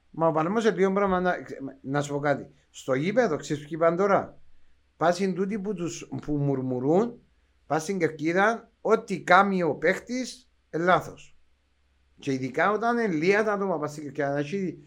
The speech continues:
πεντακόσια χιλιά άτομα, επειδή δεν ακούεται ούτε η φωνή,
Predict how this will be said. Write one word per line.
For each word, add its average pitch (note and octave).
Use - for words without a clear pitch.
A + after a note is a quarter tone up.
πεντακόσια C#3
χιλιά E3
άτομα, F3
επειδή C3+
δεν F#3
ακούεται G3
ούτε F3
η G#3+
φωνή, C#3+